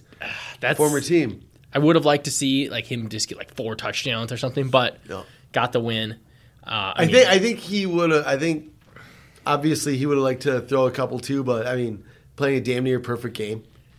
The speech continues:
Speaker 1: Yeah,
Speaker 2: Yeah.
Speaker 1: that's pretty good.
Speaker 2: Yeah.
Speaker 1: I mean, can you, like, if Cook just doesn't drop that one ball, literally his only two completions would be
Speaker 2: Throwaways.
Speaker 1: throwaways. I mean, again, two, two throwaways and a drop, that's, I don't know. He,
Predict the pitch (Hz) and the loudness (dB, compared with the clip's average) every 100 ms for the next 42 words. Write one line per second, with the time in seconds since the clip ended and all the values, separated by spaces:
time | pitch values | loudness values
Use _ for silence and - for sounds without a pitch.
0 | - 180 127 - - 143 135 139 - - | -2 2 4 2 0 2 4 2 0 2
1 | 151 95 98 92 - 143 120 - 202 220 | 2 2 -4 -8 -8 -6 -6 -4 2 4
2 | 208 214 180 180 175 - 233 214 175 151 | 4 2 2 2 2 6 6 6 2 2
3 | 127 113 139 110 117 87 85 117 - 135 | 0 0 0 0 -4 -4 -6 -8 -4 -2
4 | 131 131 - 107 107 117 - 110 98 95 | -2 -4 -4 -8 -6 -6 -4 -6 -6 -8
5 | 107 104 92 85 - - - - 127 117 | -6 -6 -8 -12 -18 -20 -20 -6 0 2
6 | 117 117 113 98 92 67 58 - - _ | 2 2 0 -2 -4 -10 -12 -12 -12 _
7 | - - _ 139 131 101 87 - - 143 | -20 -20 _ -6 -4 -2 -6 -6 -2 -2
8 | - - 147 - 135 120 110 110 90 98 | -2 0 0 2 2 2 0 -4 -10 -8
9 | 95 107 107 95 - - _ - - 98 | -6 -8 -10 -14 -14 -20 _ -20 -18 -18
10 | - - 131 | -18 -12 -8